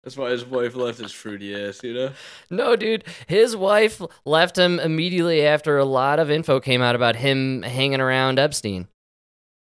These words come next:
Speaker 1: Yeah. Dude, he's definitely, I know he fucks kids.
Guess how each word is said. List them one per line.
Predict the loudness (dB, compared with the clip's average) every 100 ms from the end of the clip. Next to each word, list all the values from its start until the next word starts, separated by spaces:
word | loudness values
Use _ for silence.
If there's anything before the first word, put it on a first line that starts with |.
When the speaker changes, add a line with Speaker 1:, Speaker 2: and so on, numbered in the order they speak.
| _
Speaker 1:
Yeah. | -14 -12 -14 -18 -4
Dude, | -2 0
he's | 0 -2
definitely, | 4 4 4 0 -4 -4 -2
I | -4
know | -2 2 6 6
he | 4 -2
fucks | -2 -4 -4 -10
kids. | -10 -10 -12 -18